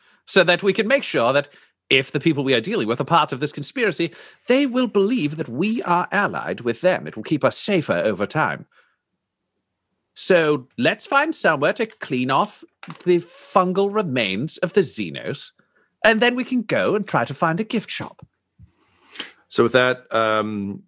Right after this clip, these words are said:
Speaker 2: the, uh, small band, inquisitorial band, goes in search of showers, uh, to get, uh, refreshed. Um, you manage to find a, a place to kind of clean yourselves up,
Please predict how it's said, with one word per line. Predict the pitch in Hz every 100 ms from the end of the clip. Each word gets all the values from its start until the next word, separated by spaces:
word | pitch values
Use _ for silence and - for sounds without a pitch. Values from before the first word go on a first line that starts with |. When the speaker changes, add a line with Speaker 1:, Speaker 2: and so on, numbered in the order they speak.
| -
Speaker 2:
the, | 95 107 104 104 101 95
uh, | 95 98 95 92 92 90 - _ _ _ _ _ _ -
small | - 135 127 110
band, | 113 110 113 104 90 -
inquisitorial | 98 101 104 107 101 113 104 104
band, | 95 95 101 90
goes | 98
in | 104
search | - 117
of | -
showers, | - 123 135 95 90 90 - -
uh, | 87 87 87 87 85 82 -
to | -
get, | 104 92 -
uh, | 92 85
refreshed. | 85 - 107 107 104 - - - - - _ -
Um, | 110 101 101 101 95 - _ _ _ _ _ -
you | 139
manage | 156 147
to |
find | - 139 131 123
a, | 117 113 110
a |
place | 107 117 104
to | -
kind | 104
of | 95
clean | 113 101
yourselves | - 92 87
up, | 95 92